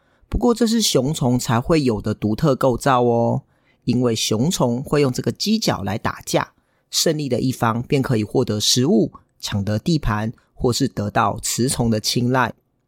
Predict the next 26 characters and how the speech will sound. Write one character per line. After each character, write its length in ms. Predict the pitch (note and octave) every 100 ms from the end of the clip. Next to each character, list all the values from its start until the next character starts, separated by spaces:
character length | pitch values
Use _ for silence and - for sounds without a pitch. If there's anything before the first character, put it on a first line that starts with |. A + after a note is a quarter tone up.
| _
而 140 | A#2 A#2+
母 180 | C3+
独 160 | A2+ A#2
角 180 | A#2 G#2
仙 320 | - B2+ C3+
就 120 | -
没 120 | E3+
有 120 | E3+ C3+
这 100 | D#3
个 100 | D3
犄 240 | - F3
角 160 | C#3+ A2
的 120 | A#2
构 220 | D3 C3
造 280 | - C3+ A2+
了。 240 | A2 A#2 _ _ _
除 200 | - -
了 160 | G#2 G#2+
雌 240 | - B2+
虫 260 | B2 B2 A2+
不 100 | D3
需 160 | - D#3
要 120 | C#3
打 200 | A2 -
架 260 | - B2+
外， 340 | A#2+ B2 A2